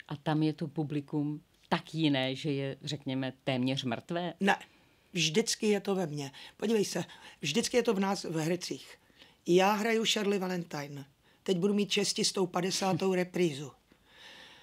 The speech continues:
Speaker 2: Ještě potom řeknu, jaká bude ta repríza, což bude strašně zajímavý, ale to řeknu až po ch-,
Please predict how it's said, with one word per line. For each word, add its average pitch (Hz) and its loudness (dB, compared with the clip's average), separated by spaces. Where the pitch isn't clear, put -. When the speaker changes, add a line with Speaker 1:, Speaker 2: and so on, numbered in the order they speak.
Speaker 2:
Ještě 165 4
potom 165 2
řeknu, 170 4
jaká 160 4
bude 202 4
ta 156 -2
repríza, 151 -4
což 160 0
bude 156 2
strašně 175 0
zajímavý, 180 2
ale 143 -8
to 175 2
řeknu 226 0
až 240 -2
po - -6
ch-, - -10